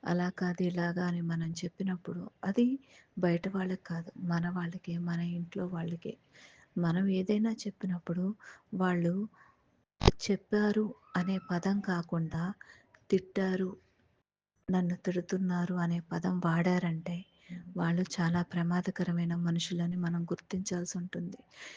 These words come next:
ఎందుకంటే, మనతో అన్నీ విన్నట్టు, మాట్లాడినట్టు, మామూలుగా ఉండడం, సమాజంలో బయట వాళ్ళ దగ్గర వాళ్ళ యొక్క చేతకానితనాన్ని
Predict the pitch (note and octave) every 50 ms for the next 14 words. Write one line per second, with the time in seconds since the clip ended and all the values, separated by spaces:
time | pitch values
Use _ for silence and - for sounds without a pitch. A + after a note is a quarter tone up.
0 | - - - - F#3+ F3+ F3 F3 F#3 F3+ - F3+ F3 E3+ E3+ F3+ F3 F3 F3+ -
1 | - _ - F3+ F3 F3+ E3+ E3+ E3+ E3 F#3 F3+ F3+ F3 E3+ E3+ E3+ F3 F3 E3+
2 | E3+ E3+ E3+ E3 E3+ E3+ E3+ - - F3 E3+ F3 F3 E3+ E3+ E3+ F3 - F#3+ F3+
3 | F3+ F3 F3 E3+ E3+ E3+ - - E3+ F3 F3 E3+ E3+ E3+ E3+ E3+ E3+ F3 F3 F3+
4 | F3+ F3+ F3 E3+ E3+ E3 E3 E3+ E3 E3 E3+ F3 - - - - - - - -
5 | - - - - - - - - - - - - - F3+ F3 F3 F3 F3 F3 -
6 | E3+ E3 E3 E3 E3 E3 E3+ E3+ E3+ E3+ E3+ E3+ E3 - F3 - - - F#3 E3+
7 | E3+ E3+ E3+ E3 - E3+ E3 E3 - F3+ F3 E3+ D#3+ E3+ - - - - - -
8 | - - - - E3+ E3+ E3+ E3+ F3 F3+ F3+ F3+ F3+ F3 F3 - - - F3+ F3
9 | - - - - E3+ E3+ E3 - F3 E3+ - F3+ F3+ F3+ F#3 F3+ - F3 E3+ E3+
10 | E3+ E3+ E3+ E3 E3 E3 E3 E3+